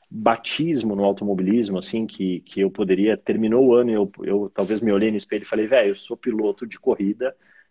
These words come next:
eu acho que foi dois mil e dezesseis. Eu acho que eu levei dezesseis anos pra conseguir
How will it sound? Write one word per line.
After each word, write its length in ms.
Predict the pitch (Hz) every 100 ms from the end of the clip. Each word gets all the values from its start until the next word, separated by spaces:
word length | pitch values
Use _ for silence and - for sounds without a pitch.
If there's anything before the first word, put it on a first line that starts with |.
| -
eu 120 | 101
acho 160 | 104 -
que 40 |
foi 120 | 113
dois 160 | 107 104
mil 100 | 107
e 40 |
dezesseis. 440 | 98 110 - 95 90
Eu 40 |
acho 100 | 98
que 60 | -
eu 40 |
levei 260 | 101 110 110 98 - _ _
dezesseis 500 | - 113 - 151 139
anos 260 | 131 131 131
pra 160 | 123
conseguir 600 | 123 123 - 110 113 117